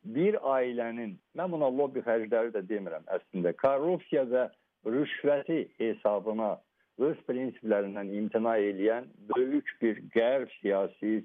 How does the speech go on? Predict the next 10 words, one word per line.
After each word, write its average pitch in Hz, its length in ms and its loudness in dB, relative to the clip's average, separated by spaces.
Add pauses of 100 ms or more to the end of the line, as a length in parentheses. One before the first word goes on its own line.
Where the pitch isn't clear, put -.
sektoru 104 640 0 (480)
çox 117 320 0
pis 123 260 -8
vəziyyətə 92 480 0
düşüb 107 400 -4
və 90 220 0
çox 107 180 -2
pis - 220 -16
vəziyyətdə 85 420 -2
görükür. 82 560 -6